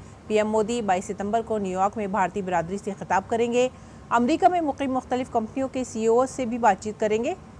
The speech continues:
इस मीटिंग के दौरान आर्टिफिशियल इंटेलिजेंस, क्वांटम कंप्यूटिंग, सेमीकंडक्टर्स और बायोटेक्नोलॉजी जैसे मौज़ूआत पर भी बातचीत की जा सकती है।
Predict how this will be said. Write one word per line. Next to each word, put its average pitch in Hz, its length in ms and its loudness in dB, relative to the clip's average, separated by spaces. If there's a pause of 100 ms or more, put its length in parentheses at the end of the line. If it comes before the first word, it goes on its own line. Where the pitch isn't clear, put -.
(100)
इस 247 120 -6
मीटिंग 302 240 -2
के 359 120 0
दौरान 247 420 8
आर्टिफिशियल 233 480 0
इंटेलिजेंस, 226 640 -2 (320)
क्वांटम 226 440 2
कंप्यूटिंग, 220 500 -2 (180)
सेमीकंडक्टर्स 214 840 0
और 220 160 4
बायोटेक्नोलॉजी 208 880 0
जैसे 208 280 -2
मौज़ूआत 220 800 2
पर 180 100 2
भी 196 160 -2
बातचीत 190 380 -2
की 233 140 -4
जा 190 160 2
सकती - 320 -8
है। 185 160 -4